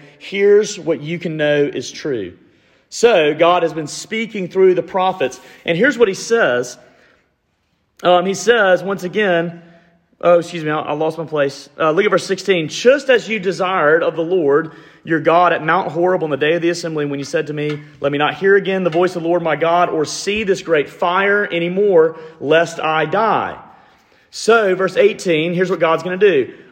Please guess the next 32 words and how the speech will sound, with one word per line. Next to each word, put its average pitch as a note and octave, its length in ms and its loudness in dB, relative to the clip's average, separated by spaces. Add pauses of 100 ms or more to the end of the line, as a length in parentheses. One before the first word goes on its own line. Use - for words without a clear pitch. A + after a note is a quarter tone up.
(140)
"I G#3 280 4
will F#3+ 220 2
raise G3 460 2
up - 360 -2
for F#3 120 -2
them G#3+ 540 -2
a D#3 120 0
prophet F#3+ 600 -2
like F3+ 420 0
you F#3+ 380 -6
from E3+ 220 -4
among E3+ 300 -2
the, D#3+ 200 -2 (160)
from E3 160 2
among D#3+ 300 0
their G3+ 100 2
brothers, D3 560 0 (560)
and D#3+ 260 -4
I G#3 360 4
will G3+ 160 2
put - 440 0
my F#3+ 500 2
words F3 840 0 (460)
in G#3 280 0
his F3+ 440 0
mouth." C#3+ 440 -8 (140)
Here's A#3 260 -4
what's A3 140 -6
really G#3 160 0
important F3 360 -4
about B2+ 200 -10
this. - 260 -18